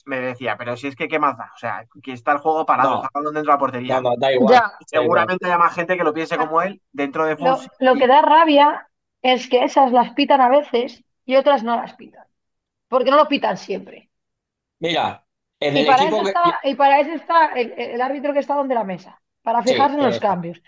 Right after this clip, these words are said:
Speaker 3: Y no en todos los pa-, en todos los partidos se hacen mal cambios y en muy pocos
Speaker 2: Mm.
Speaker 3: partidos hay amarillas. Y en este partido no es que fuese una amarilla, es que era la segunda amarilla.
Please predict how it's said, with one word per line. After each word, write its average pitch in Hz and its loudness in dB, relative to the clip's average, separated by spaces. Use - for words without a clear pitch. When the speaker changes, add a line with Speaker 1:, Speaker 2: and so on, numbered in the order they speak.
Speaker 3:
Y 269 2
no 302 4
en 330 -2
todos 330 4
los 311 0
pa-, 285 -2
en 269 -4
todos 302 -4
los - -10
partidos 294 0
se 240 -8
hacen 254 -2
mal 269 -2
cambios 277 -2
y 247 -4
en 254 0
muy 277 0
pocos 285 -2
Speaker 2:
Mm. - -8
Speaker 3:
partidos 277 0
hay 247 0
amarillas. 202 -4
Y 196 -2
en 202 0
este 262 2
partido 294 4
no 302 -2
es 285 -8
que 294 0
fuese 233 -6
una 220 -2
amarilla, 208 2
es 196 -10
que - -2
era 269 4
la 226 0
segunda 202 -18
amarilla. - -20